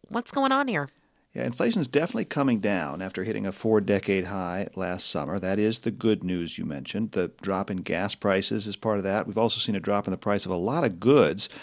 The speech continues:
Speaker 2: as snarled supply chains start to come untangled. Uh, for example, the price of new cars dropped last month for the first time in almost two years. Other prices, though, are still going up, including the price of a lot of services, like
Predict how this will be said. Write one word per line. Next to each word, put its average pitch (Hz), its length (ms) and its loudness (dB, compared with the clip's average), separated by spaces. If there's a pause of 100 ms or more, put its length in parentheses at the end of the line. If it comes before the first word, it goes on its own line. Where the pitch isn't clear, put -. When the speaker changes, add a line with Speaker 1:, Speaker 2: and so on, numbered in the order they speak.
(280)
Speaker 2:
as 92 240 -8
snarled 104 480 0
supply 95 520 -2
chains 95 400 -2
start 92 260 -2
to 92 100 -8
come 90 300 -4
untangled. 85 720 -4 (400)
Uh, - 80 -6
for - 140 -4
example, 127 300 2
the 107 80 0
price 160 260 0
of 113 80 0
new 131 160 2
cars 135 500 0
dropped 80 400 -4
last 80 300 -4
month 85 200 -4
for - 120 -8
the 92 60 -2
first 143 300 -4
time 117 280 -2
in 104 200 -4 (120)
almost 127 640 -2
two 143 240 0
years. 110 520 2 (720)
Other 240 280 6
prices, 139 460 0
though, 110 360 2
are 120 220 -2
still 110 360 -4
going 95 360 -2
up, 76 260 -4
including 95 460 -2
the - 60 -18
price 101 240 0
of 101 60 -4
a - 20 0
lot 90 140 0
of 87 60 -6
services, 117 720 0
like 73 220 -6